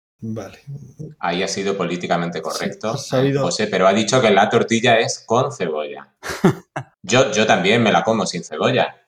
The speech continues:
Speaker 2: Hombre, claro que sí, la tortilla está muy buena.
Speaker 1: Bueno, pero tú no tienes criterio. <laughs> ¿La película que más veces has visto y no te cansas?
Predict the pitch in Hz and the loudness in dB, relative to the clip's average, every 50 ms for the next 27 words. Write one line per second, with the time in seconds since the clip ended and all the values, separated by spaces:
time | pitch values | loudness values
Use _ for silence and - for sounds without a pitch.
0 | _ _ 82 87 95 95 82 87 98 92 87 82 - - 95 98 95 87 82 87 | _ _ -8 -6 -6 -2 -2 0 0 0 -2 -4 -6 -6 -2 0 0 0 0 -2
1 | - - 90 87 90 92 - - 101 92 80 76 76 82 101 113 107 80 - _ | -6 -4 -4 -2 -2 -4 -4 -6 -6 -6 -6 -8 -8 -6 -6 -6 -6 -8 -10 _
2 | - - 139 160 - 120 127 135 175 190 143 110 131 117 113 - 127 113 104 117 | -6 -6 -6 -4 -4 -4 0 2 2 2 2 0 -2 -4 -4 -6 -8 -6 -2 -2
3 | 117 107 101 98 - _ _ - 170 165 - - - - _ - 147 - _ - | -2 -2 -4 -10 -12 _ _ -14 -12 -12 -14 -16 -20 -20 _ -8 -8 -8 _ -20
4 | _ _ _ - - - _ _ - _ _ _ _ - 160 165 170 170 165 165 | _ _ _ -10 -10 -10 _ _ -20 _ _ _ _ 2 4 6 6 6 6 4
5 | 180 190 214 220 196 220 214 202 170 190 175 175 151 143 139 165 170 160 160 160 | 4 4 4 4 6 6 4 6 4 4 2 2 2 2 2 2 2 2 2 -2
6 | 143 147 139 127 123 131 147 151 151 147 143 135 127 123 110 120 113 - 131 135 | 0 0 -2 -2 2 2 2 2 2 0 0 0 0 0 0 -2 -2 0 0 0
7 | - - 175 190 220 - - - - | 0 0 -2 -4 -4 -6 -12 -16 -18